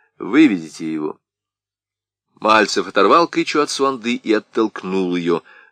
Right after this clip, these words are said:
Том Мот, выходя, поймал на себе умоляющий взгляд Кычи. «Помоги!» Когда гуськом они уже подходили к саням, из дома неодетая выбежала Кыча и кинулась к Суонде.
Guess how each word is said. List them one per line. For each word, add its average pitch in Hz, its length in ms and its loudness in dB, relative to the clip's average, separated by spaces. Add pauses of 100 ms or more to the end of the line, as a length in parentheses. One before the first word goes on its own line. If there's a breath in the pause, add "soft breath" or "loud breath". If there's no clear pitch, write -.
(120)
Том 78 160 -6
Мот, 110 680 -4
выходя, 117 560 -4
поймал 107 420 -4
на 101 80 -8
себе 92 300 -6
умоляющий 92 640 -6
взгляд 87 420 -6
Кычи. 92 480 -10 (320 loud breath)
«Помоги!» 101 920 -12 (1900)
Когда 147 440 4
гуськом 208 720 4
они 185 260 4
уже 180 220 4
подходили 170 560 0
к - 60 -10
саням, 190 520 2 (280)
из 127 360 -4
дома 214 440 2
неодетая 170 720 2
выбежала 127 440 0
Кыча - 480 -4
и 196 140 -6
кинулась 170 640 -4
к - 80 -12
Суонде. 104 720 -2